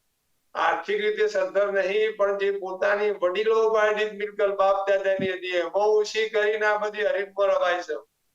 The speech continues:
બરોબર છે? આ જે રીતે અમારે આ વાતો કરીએ કે ભાઈ પેલા આપણે કહેવાય છે ફેશન, વેશન, ઇલેક્શન, સિલેક્શન, રિએક્શન. બરોબર છે? એટલે આ ફેશન, વેશન એકબીજાની હરીફમાં આવી ગયો છે. ફેશનમાં હોટલમાં જમવા જવું,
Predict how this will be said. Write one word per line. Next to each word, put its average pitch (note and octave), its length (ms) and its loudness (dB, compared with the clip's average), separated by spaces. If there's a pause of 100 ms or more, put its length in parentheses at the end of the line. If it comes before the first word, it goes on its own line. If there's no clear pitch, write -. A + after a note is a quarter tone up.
(140)
બરોબર G3+ 460 2
છે? - 60 0 (880)
આ F#3+ 200 2
જે F#3+ 160 0
રીતે F3+ 320 -6 (300)
અમારે F#3 300 2
આ G3+ 120 4
વાતો F#3 360 2
કરીએ G#3 300 2
કે G#3 60 -4
ભાઈ G#3 120 -4
પેલા F#3 220 0
આપણે G3 420 0
કહેવાય G3+ 360 0
છે G#3+ 80 -6
ફેશન, F3+ 400 0
વેશન, F#3 400 -2
ઇલેક્શન, G3+ 460 -2
સિલેક્શન, G#3 560 -2
રિએક્શન. G#3 480 0 (600)
બરોબર A3 320 4
છે? A#3+ 420 -2 (280)
એટલે G#3+ 160 2
આ G#3+ 160 2
ફેશન, F#3 460 0
વેશન F#3+ 320 0
એકબીજાની G#3 560 0
હરીફમાં G3 500 0
આવી G3+ 180 0
ગયો G3 120 0
છે. E3 160 -8 (500)
ફેશનમાં F#3 420 2
હોટલમાં G3 540 2
જમવા G3 320 2
જવું, G3+ 460 -2